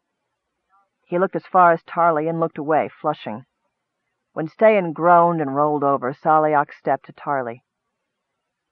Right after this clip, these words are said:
"I never thought about the oath." Saliak unlatched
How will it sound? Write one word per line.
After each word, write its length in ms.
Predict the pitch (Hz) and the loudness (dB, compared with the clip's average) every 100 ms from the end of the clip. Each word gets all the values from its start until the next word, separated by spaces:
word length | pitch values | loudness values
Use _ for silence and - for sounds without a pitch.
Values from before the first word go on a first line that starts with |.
| _ _ _ _ _ _ _ _ _ _ _ _ - | _ _ _ _ _ _ _ _ _ _ _ _ -8
"I 60 | 180 | 2
never 220 | 240 240 | 2 4
thought 220 | 226 214 | 4 6
about 200 | 175 165 | 4 2
the 120 | 156 | 0
oath." 260 | 151 113 - _ _ _ _ _ _ _ _ _ _ _ _ _ | -2 -2 -6 _ _ _ _ _ _ _ _ _ _ _ _ _
Saliak 460 | - 151 147 139 - | -2 0 2 0 0
unlatched 560 | 165 165 151 143 139 | -4 -2 0 0 0